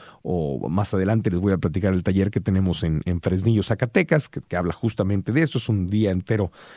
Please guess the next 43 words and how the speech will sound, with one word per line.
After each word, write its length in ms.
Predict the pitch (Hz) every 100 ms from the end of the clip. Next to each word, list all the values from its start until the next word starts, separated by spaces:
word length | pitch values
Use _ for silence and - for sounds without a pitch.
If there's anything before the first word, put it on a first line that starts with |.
| - -
eh, 140 | -
donde 440 | 80 87 85 73
entrenamos 520 | 98 95 92 101 123 117
a 40 |
la 100 | 90
gente 340 | - 95 87
en 180 | 87 82
ventas, 420 | 92 117 - 92
comunicación 600 | - 90 87 87 - 98
y 60 | 92
liderazgo, 460 | 95 113 180 170 160 - -
pero 160 | 143
en 60 | 143
este 140 | 160
momento 260 | 180 160 156
yo 120 | 147
les 100 | 156
estoy 180 | 143 160
vendiendo 600 | 151 131 107 131 175 156
la 100 | 127
idea 420 | 101 92 82 117 - - _
de 160 | - 110
que 260 | 110 110 101
lo 140 | 131
hagan 220 | 208 226
con 120 | 156
nosotros 440 | 127 - 135 135 120
o 40 |
lo 100 | 110
hagan 180 | 131 147
con 140 | 110
alguien 280 | 113 117 101
más. 240 | 82 147 - - - - _
Es 220 | - 190
importante 960 | 247 208 - 127 110 143 226 190 - - -
invertir 840 | 139 135 120 113 107 - 147 175 - - _ -
en, 200 | 120 113
en 140 | 120 113
su 180 | -
desarrollo. 680 | 107 98 101 95 113 101 - _ - - _ -
Es 240 | 104 113
importante 500 | 139 110 - 131 160
invertir 640 | 143 123 107 92 139 147